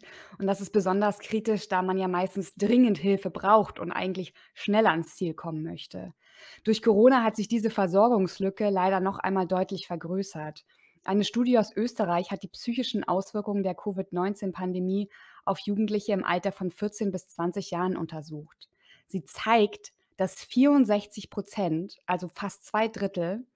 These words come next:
der über dreitausend Teilnehmer, Symptome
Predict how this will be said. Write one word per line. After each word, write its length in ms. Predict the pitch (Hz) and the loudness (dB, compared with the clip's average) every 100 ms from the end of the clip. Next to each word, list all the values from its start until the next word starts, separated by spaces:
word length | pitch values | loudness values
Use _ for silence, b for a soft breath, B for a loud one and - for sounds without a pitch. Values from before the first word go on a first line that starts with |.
| b b - | b b -2
der 140 | 190 | 0
über 180 | 196 196 | 2 0
dreitausend 680 | - 175 180 180 175 185 - - | 2 -2 0 -2 -2 -4 -6 -10
Teilnehmer, 580 | 180 185 185 175 190 196 B B | -4 0 0 0 -2 -6 B B
Symptome 920 | 208 190 - 214 226 233 240 269 | -2 -2 0 2 4 2 2 -2